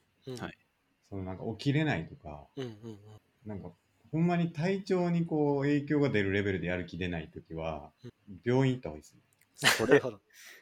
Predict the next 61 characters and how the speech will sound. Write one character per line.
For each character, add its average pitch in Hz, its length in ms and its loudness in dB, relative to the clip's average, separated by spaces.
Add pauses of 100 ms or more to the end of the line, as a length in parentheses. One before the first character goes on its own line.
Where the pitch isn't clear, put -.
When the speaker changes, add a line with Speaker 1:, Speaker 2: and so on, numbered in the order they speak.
(140)
Speaker 2:
そ - 200 2
れ 139 80 12
は 143 80 12
や 135 160 12
ば 139 100 12
い 131 40 10
っ - 20 -4
す 107 60 -2
ね、 90 60 0
確 90 200 0
か 87 80 -6
に。 90 140 2
起 - 80 -4
き 139 60 4
れ 143 80 6
な 123 100 6
い 95 60 6
は 87 60 4
や 87 160 0
ば 90 120 4
い - 20 -2
っ - 20 -6
す - 160 -10
ね。 - 120 -20
Speaker 1:
起 - 180 4
き 339 180 8
れ 403 120 8
な 214 100 6
い 147 40 6
っ 131 40 2
て - 160 -8
ど 214 160 8
う 165 60 4
い 131 80 2
う 120 40 -2
感 123 220 -6
覚 120 220 -8
な 117 100 -2
ん 110 60 -8
で 98 80 -12
す - 100 -10
か 92 80 -14
ね？ 95 440 -16 (1500)
Speaker 2:
ど 117 120 0
う - 20 2
い - 40 2
う 135 80 2
感 - 20 2
覚？ 165 160 -2
Speaker 3:
起 - 0 -
き 196 60 2
れ 233 160 2
な 190 180 4
い 113 360 0
は 104 280 2
僕 95 240 -6
な 90 180 0
い 90 80 0
っ 90 40 -6
す - 180 -18
ね。 71 340 -14